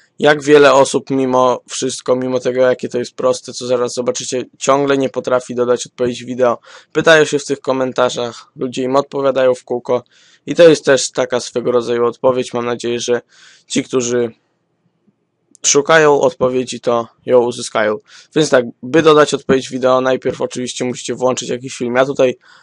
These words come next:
żeby nie polecać nikogo innego, że tak powiem, to włączam po prostu swój jakiś film. Tak jest najuczciwiej, że jeśli można tak powiedzieć.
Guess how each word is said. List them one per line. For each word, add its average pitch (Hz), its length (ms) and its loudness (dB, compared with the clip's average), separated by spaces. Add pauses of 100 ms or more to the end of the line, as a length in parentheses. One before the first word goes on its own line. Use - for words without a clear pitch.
(140)
żeby 131 280 -2
nie 131 120 0
polecać 123 460 0
nikogo 123 380 -2 (960)
innego, 123 480 -2
że 120 120 -10
tak 120 200 -6
powiem, 143 340 -2
to 170 260 -2 (640)
włączam 139 380 2
po 131 80 0
prostu 127 300 -4
swój 131 340 -2
jakiś 127 320 -2
film. 131 400 -4 (160)
Tak 127 160 -4
jest - 160 -8
najuczciwiej, 127 580 -4
że 127 220 -6
jeśli 127 380 -6
można 127 300 -4
tak 123 160 -6
powiedzieć. 123 560 -8